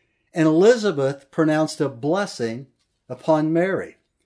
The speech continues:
And this sparked in Mary what is called the Magnificat, which means to magnify, to exalt. It's Mary's song of praise as her soul exalts and magnifies the Lord.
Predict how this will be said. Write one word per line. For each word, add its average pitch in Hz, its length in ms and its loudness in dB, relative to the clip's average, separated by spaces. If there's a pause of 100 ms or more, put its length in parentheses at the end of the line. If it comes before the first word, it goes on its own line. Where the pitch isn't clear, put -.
(400)
And 170 200 2
this 247 200 4
sparked 196 440 0
in 160 160 0
Mary 170 300 2
what 147 220 -2
is 139 160 -4
called 165 320 -2
the 143 80 -2
Magnificat, 139 1000 -4
which 147 220 -4
means 165 300 0
to 151 140 -2
magnify, 143 760 -2
to 127 240 -8
exalt. 117 580 -8 (480)
It's 135 160 -12
Mary's 175 480 0
song 180 460 -2
of 143 160 -6
praise 135 720 -4 (500)
as 151 160 -4
her 143 100 -2
soul 185 540 0
exalts 127 840 -4 (180)
and 139 180 -8
magnifies 139 720 -4
the 131 80 -8
Lord. 123 460 -6